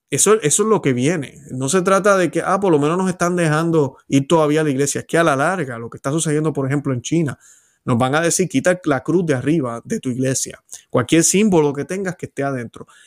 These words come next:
Después que hagan eso y que nosotros supuestamente, "No, vamos a ser obedientes, con la calma, con la paz, el Señor nos va a ayudar". Ok, va, sigan ahí montados en ese bote. Lo que va a pasar es que van a abrir las puertas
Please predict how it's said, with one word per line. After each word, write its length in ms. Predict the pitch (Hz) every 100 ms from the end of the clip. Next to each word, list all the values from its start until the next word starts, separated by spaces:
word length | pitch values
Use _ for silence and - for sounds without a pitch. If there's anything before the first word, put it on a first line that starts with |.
| -
Después 260 | - 113 127
que 80 | 214
hagan 260 | 247 254
eso 240 | 262 233 139
y 20 |
que 80 | 139
nosotros 360 | 135 156 202
supuestamente, 580 | 202 190 190 196 196 175
"No, 240 | 180 208 202
vamos 240 | 170 180
a 40 |
ser 120 | 175 185
obedientes, 760 | 180 165 202 202 202 190 180
con 160 | 151 135
la 120 | 135
calma, 440 | 165 185 185 175
con 160 | 143 139
la 140 | 135
paz, 520 | 160 175 175 - - -
el 100 | 131
Señor 320 | 131 131 143
nos 100 | 170
va 120 | 156
a 40 | 156
ayudar". 460 | 151 175 185 165 - _
Ok, 260 | 165 240 143 165 135
va, 200 | 160 226
sigan 380 | - 143 180 185
ahí 160 | 180
montados 480 | 180 170 180 170 160
en 100 | 160
ese 180 | 160 170
bote. 400 | 143 127 135 135 _ _ -
Lo 100 | 131
que 80 |
va 60 | 147
a 40 |
pasar 240 | 180 185 202
es 60 |
que 100 | 185
van 180 | 139 135
a 20 |
abrir 180 | 139 160
las 120 | 185
puertas 460 | - 143 175 -